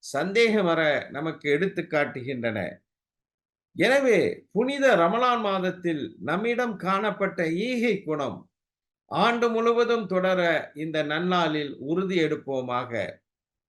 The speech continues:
வெறுப்பு நெருப்பை அணைக்க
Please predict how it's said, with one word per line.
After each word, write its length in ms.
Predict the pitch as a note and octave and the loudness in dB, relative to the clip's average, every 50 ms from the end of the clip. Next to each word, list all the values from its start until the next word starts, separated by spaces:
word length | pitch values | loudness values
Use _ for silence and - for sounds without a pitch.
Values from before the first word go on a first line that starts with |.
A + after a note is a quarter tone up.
| _ _ _ _ _ _ _ - | _ _ _ _ _ _ _ -2
வெறுப்பு 600 | B2 E3 F#3+ G3+ A3 A#3+ A3 F3 - F3+ G3 F#3+ | 2 4 4 4 4 2 0 -2 -4 0 0 2
நெருப்பை 680 | E3 E3 E3+ F#3 G3 A3 A3 - - - F3+ F3 E3 C#3+ | 2 4 4 4 4 4 2 2 0 0 0 0 0 0
அணைக்க 800 | C3 C#3 D3+ F3+ G3+ G3 G3 - - F3 D3+ A#2 F#2+ - - | 0 -2 -2 -2 -2 -4 -4 -6 -4 -2 -2 -2 -4 -6 -12